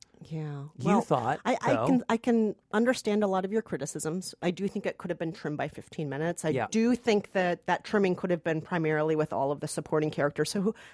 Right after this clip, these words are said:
Speaker 1: occasionally
Speaker 2: Yeah.
Speaker 1: felt like they were just doing their own stand-up routines in the film.
Speaker 2: Yes. A lot
Speaker 1: Just
Speaker 2: of,
Speaker 1: like
Speaker 2: lot of sports figures. Uh, you
Speaker 1: Yeah,
Speaker 2: know,
Speaker 1: let's
Speaker 2: LeBron James has a big role. Amaya
Speaker 1: Yeah.
Speaker 2: Stoudemire has a big role.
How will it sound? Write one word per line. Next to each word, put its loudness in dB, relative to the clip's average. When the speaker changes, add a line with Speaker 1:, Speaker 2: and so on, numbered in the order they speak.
Speaker 1:
occasionally 4
Speaker 2:
Yeah. -2
Speaker 1:
felt 6
like -2
they -2
were -2
just -8
doing -2
their -2
own -2
stand-up -2
routines 2
in 2
the 2
film. 0
Speaker 2:
Yes. 0
A -10
lot 8
Speaker 1:
Just 6
Speaker 2:
of, 2
Speaker 1:
like 4
Speaker 2:
lot 6
of 2
sports 2
figures. 2
Uh, 0
you 0
Speaker 1:
Yeah, 4
Speaker 2:
know, 2
Speaker 1:
let's 0
Speaker 2:
LeBron 4
James -2
has -4
a -2
big -4
role. 2
Amaya 2
Speaker 1:
Yeah. 4
Speaker 2:
Stoudemire 0
has -2
a -4
big -6
role. 0